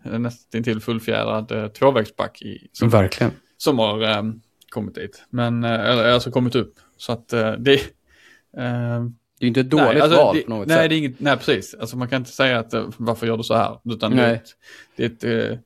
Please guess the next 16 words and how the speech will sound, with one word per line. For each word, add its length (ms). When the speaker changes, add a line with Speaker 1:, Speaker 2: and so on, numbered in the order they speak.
Speaker 1:
ett 140
schysst 300
val 220
och 60
rimligt 360
val 180
också 160
med 100
tanke 240
på 140
hur 260
hans 200
utveckling 400
har 60
gått 180
sen 220